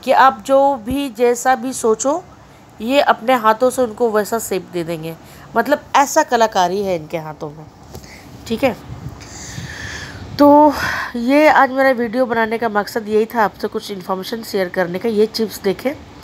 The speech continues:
मैं इसको ये छुरी से ऐसे, ऐसे जो, अ, जो डट रिमूव कर रही हूँ, स्क्रैपिंग कर रही हूँ, इसमें ना फ्रेंड देखिए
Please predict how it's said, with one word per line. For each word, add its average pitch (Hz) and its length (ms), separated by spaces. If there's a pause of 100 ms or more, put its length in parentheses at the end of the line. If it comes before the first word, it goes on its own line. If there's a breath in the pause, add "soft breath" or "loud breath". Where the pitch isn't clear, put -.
(400 loud breath)
मैं 269 140
इसको 277 320
ये 269 120
छुरी 254 360
से 262 360 (320)
ऐसे, 233 280
ऐसे 233 200
जो, 220 340 (360 loud breath)
अ, 185 260
जो 190 180
डट 202 220 (100)
रिमूव 196 320 (100)
कर 180 160
रही 185 100
हूँ, 190 80
स्क्रैपिंग 190 520
कर 185 180
रही 170 180
हूँ, 185 200 (440 loud breath)
इसमें 254 220
ना 269 100
फ्रेंड 240 300
देखिए 220 200